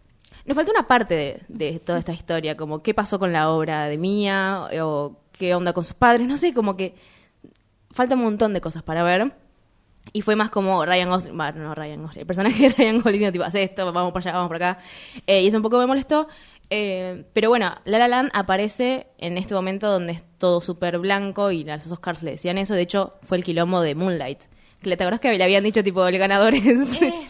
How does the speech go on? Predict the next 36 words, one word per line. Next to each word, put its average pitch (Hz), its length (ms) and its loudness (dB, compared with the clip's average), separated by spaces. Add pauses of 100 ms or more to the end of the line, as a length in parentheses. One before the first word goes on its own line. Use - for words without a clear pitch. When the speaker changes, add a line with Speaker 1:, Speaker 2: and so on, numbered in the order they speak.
(280)
Speaker 2:
cierto. 339 680 -8
Speaker 1:
La 214 120 8
La 226 140 10
Land? 240 320 10
El 233 80 6
chabón 202 240 6
dijo 214 180 4
La 196 100 6
La 185 80 6
Land 190 220 4
cuando 196 200 2
era 180 140 4
Moonlight, 214 480 0 (240)
que 185 120 -4
para 170 180 2
mí, 202 240 -2
en 175 100 -6
algún 180 280 -2
punto, 208 560 -2 (180)
dijeron 208 260 -6
que 196 80 -4
Moonlight 185 380 -4
no 175 100 -12
estaba 208 300 -12
tan 160 180 -12
bien. 151 280 -10 (160)
No 180 120 -8
puedo 190 200 0
decir 185 160 -2
lo 175 80 -2
mismo 175 120 -4
porque 165 120 -6
todavía 170 180 -6
no 170 80 -4
lo 156 40 -2
vi, 160 180 -4